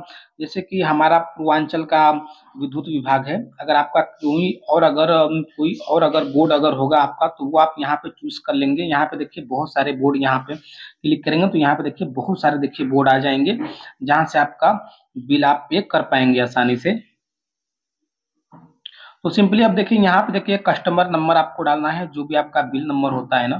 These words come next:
वो number आपको डालना होगा। तो अपना bill number डाल लेते हैं।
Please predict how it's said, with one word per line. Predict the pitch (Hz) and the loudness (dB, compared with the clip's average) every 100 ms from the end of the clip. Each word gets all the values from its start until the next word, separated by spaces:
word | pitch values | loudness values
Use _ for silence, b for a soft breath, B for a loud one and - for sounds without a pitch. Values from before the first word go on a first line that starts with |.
| - - | -8 -4
वो | |
number | 143 135 143 | 0 2 2
आपको | 135 - 180 | 2 0 -2
डालना | 131 135 147 123 | 0 2 2 2
होगा। | 117 110 110 _ _ _ _ _ _ - | 0 -2 -4 _ _ _ _ _ _ -4
तो | 156 | -2
अपना | 170 160 | 0 2
bill | 165 180 | 4 4
number | 165 165 | 4 4
डाल | 156 156 | 4 4
लेते | 160 180 | 4 2
हैं। | 175 | 0